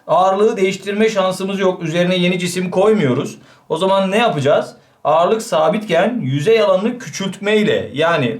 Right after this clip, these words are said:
o zaman şunu söyleyebiliriz. Basınç dediğimiz şey, katılarda basınç, ağırlık ile doğru orantılı. Ağırlık arttıkça artıyor yani, doğru orantılı.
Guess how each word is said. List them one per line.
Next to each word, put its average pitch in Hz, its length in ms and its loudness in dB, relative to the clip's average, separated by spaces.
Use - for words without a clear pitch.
o 160 100 -4
zaman 165 280 2
şunu 170 220 -4
söyleyebiliriz. 123 800 0
Basınç 139 520 -2
dediğimiz 131 460 0
şey, 117 240 -2
katılarda 123 540 0
basınç, 127 520 -4
ağırlık 175 580 2
ile 127 320 0
doğru 113 240 0
orantılı. 180 640 0
Ağırlık 143 520 0
arttıkça 175 500 -4
artıyor 135 360 -2
yani, 113 520 0
doğru 123 280 0
orantılı. 127 640 0